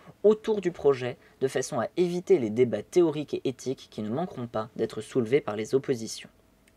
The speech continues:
J'aimerais conclure en citant Marie-Josée Mondzin qui écrit que la démocratie, c'est d'abord l'accès de tous à la parole et au regard de l'autre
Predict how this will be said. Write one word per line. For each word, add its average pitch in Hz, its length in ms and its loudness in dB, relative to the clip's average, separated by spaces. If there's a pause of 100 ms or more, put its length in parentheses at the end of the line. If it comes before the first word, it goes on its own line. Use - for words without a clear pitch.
J'aimerais 135 300 -4
conclure 175 380 -2
en 123 60 -6
citant 123 280 -4
Marie-Josée 113 440 -6
Mondzin 131 380 -6
qui - 140 -6
écrit 180 340 -4 (260)
que 131 120 0
la 127 80 2
démocratie, 160 880 -4
c'est 131 160 0
d'abord 156 260 2
l'accès 131 320 -2
de 117 140 -4 (100)
tous - 380 -6
à 104 80 -4
la 104 100 -4
parole 165 380 0
et 127 60 4
au 110 80 2
regard 135 340 -2
de 110 80 0
l'autre 107 360 -4